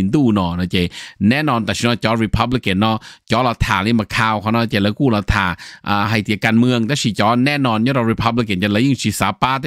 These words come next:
เชอ Ukraine ให้ จอ เรื่อง เนี่ย เจีย ยา ตา เรา เลย เนาะ มา จอ เนี่ย มู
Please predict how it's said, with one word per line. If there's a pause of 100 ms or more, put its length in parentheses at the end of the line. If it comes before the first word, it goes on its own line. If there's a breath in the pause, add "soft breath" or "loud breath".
เ
ช
อ (120)
Ukraine (260 loud breath)
ใ
ห้ (140)
จ
อ
เ
รื่
อ
ง
เ
นี่
ย
เ
จี (120)
ย (1080 loud breath)
ย
า (120)
ต
า
เ
ร
า
เ
ล
ย
เ
น
า
ะ
ม
า (180)
จ
อ (240)
เ
นี่ (200)
ย (160)
มู